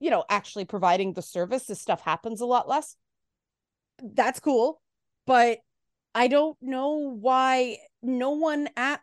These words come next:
these major media outlets is going,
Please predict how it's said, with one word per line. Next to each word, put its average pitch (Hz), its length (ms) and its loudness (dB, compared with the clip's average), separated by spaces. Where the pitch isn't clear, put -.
these 233 360 -10
major 320 480 -6
media 370 560 -2
outlets 175 640 -4
is 226 180 -6
going, 247 580 2